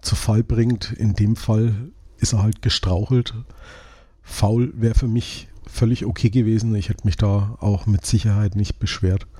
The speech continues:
Ansonsten hatte ich bis dahin das Gefühl, du hast es vorhin schon mal ku-, kurz genannt, es war so ein, so ein Abtasten. Keine der beiden Mannschaften konnte sich jetzt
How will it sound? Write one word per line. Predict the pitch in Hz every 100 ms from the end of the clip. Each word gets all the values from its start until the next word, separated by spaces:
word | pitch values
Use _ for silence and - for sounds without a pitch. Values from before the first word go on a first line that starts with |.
| - - -
Ansonsten | - 104 - 147 - 190 143
hatte | 143 151
ich | - -
bis | 127
dahin | - 123 160 160
das | 143
Gefühl, | - - 143 147 151 151 - - - - - -
du | -
hast | 120 -
es | -
vorhin | 127 135
schon | 135
mal | 131 127
ku-, | - - 95
kurz | - 135 - - - -
genannt, | 123 104 104 135 - - - - - - - - -
es | - - 123
war | 120 123
so | 139 135
ein, | 135 -
so | - 120
ein | 127
Abtasten. | - - - 156 - - 143 139
Keine | - 127 135
der | 131
beiden | - 120 123
Mannschaften | 120 131 - - 143 -
konnte | 131 127
sich | 127 131 -
jetzt | 131 - -